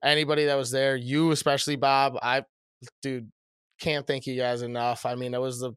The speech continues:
one of the cooler things that's ever happened to me, uh, which is kinda sad, but also kinda beautiful. And, uh, yeah, it was, that was one of the better days I've had. And just this weekend as a whole was probably the best weekend I've had since I was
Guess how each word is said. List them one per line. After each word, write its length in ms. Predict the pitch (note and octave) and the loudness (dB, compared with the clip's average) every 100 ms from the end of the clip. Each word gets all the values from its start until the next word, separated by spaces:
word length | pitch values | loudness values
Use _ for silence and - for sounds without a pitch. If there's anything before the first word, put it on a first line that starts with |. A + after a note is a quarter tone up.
| _ _ - | _ _ -6
one 160 | D#3 F3 | 0 2
of 60 | |
the 80 | D#3 | 0
cooler 260 | - D#3 C#3+ | 0 2 2
things 240 | C#3+ C3+ | 0 -4
that's 140 | B2+ | -2
ever 160 | C3 B2+ | -2 0
happened 340 | C3 B2+ C#3 | 0 0 -2
to 60 | C3+ | -4
me, 240 | C3 C3 B2+ - - - - | -4 -6 -10 -18 -20 -20 -6
uh, 200 | B2+ B2 A#2+ | -2 0 -2
which 180 | B2 | -4
is 80 | A#2+ | -8
kinda 300 | - - D3+ | -2 0 0
sad, 360 | - C3 C3 B2 | 0 0 0 -2
but 120 | B2+ | -2
also 400 | C3+ C3+ - B2 | 0 0 -2 -4
kinda 240 | C#3 C3 | -2 -2
beautiful. 600 | A#2 B2 A#2+ - B2+ B2 - _ _ _ _ | -4 -6 -6 -2 -2 -2 -6 _ _ _ _
And, 300 | C3 C3 C3 | -2 -2 0
uh, 400 | B2 A2+ G#2 G2+ G2+ _ _ _ _ _ _ _ _ | 0 0 -2 -4 -8 _ _ _ _ _ _ _ _
yeah, 220 | B2+ A#2 A2+ | -4 -2 0
it 60 | |
was, 200 | C#3+ D3 - _ | 0 -4 -12 _
that 140 | C3 D3 | 0 2
was 100 | D3+ | 0
one 140 | D3 | -2
of 80 | D3 | -2
the 60 | B2 | -2
better 280 | B2 B2+ | -2 -2
days 360 | A#2+ B2+ B2 A#2+ | -2 -2 -2 -4
I've 120 | A#2 | -4
had. 300 | A#2 A#2+ A#2+ | -4 -4 -4
And 240 | A2+ A#2 A2 - | -6 -8 -10 -4
just 220 | E3+ - | -4 -2
this 160 | D#3 | -4
weekend 460 | B2+ C#3+ D3 D3+ C#3 | -4 -6 -2 0 0
as 120 | C3 | -2
a 60 | A#2+ | -4
whole 460 | - B2 C3+ D3+ | -2 2 2 2
was 160 | B2 B2 | 0 -2
probably 280 | C#3+ C3 B2+ | 0 0 0
the 160 | A#2 A2+ _ | -4 -6 _
best 240 | B2+ A#2 - | -4 -4 -6
weekend 260 | A#2 A#2+ | -8 -8
I've 100 | A#2 | -8
had 320 | A#2 A#2 A#2 G#2+ _ _ _ - | -6 -6 -6 -10 _ _ _ -12
since 320 | - A2 A#2 | -10 -8 -6
I 120 | A2+ | -6
was 240 | A2 A2 | -6 -8